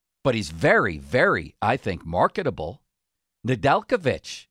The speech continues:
is marketable, and Jarry is too. You can't lose there.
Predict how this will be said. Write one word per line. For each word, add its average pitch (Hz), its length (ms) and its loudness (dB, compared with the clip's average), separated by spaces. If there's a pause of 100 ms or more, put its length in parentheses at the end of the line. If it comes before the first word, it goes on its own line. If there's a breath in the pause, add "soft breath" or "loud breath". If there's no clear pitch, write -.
is 117 180 -2
marketable, 104 800 -2
and 160 380 -2
Jarry 175 480 0
is 170 200 -4
too. 208 440 -4 (1500)
You 147 120 -8
can't 185 320 0
lose 180 340 0
there. 190 460 2